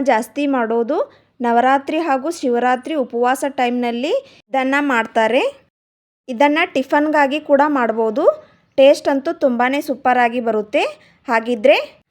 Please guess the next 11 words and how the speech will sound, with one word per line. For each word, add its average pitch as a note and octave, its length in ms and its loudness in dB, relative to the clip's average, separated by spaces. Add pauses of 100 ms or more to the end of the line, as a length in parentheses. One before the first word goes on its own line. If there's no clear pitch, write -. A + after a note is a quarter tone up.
(100)
ಮಾಡಲು D4 400 2
ಬೇಕಾಗುವ A#3+ 600 2
ಸಾಮಗ್ರಿಗಳು: B3+ 1080 0
ಒಂದು A#3+ 240 0
ಬೌಲ್ C4+ 320 4
ಸಾಬುದಾನಿ, B3 720 2 (1080)
ಟೊಮೊಟೊ A#3 420 2
ಹಣ್ಣು, C#4+ 600 0 (680)
ಈರುಳ್ಳಿ, C#4 760 0 (320)
ಕೊತ್ತಂಬರಿ A#3+ 580 0
ಸೊಪ್ಪು, D4 680 -2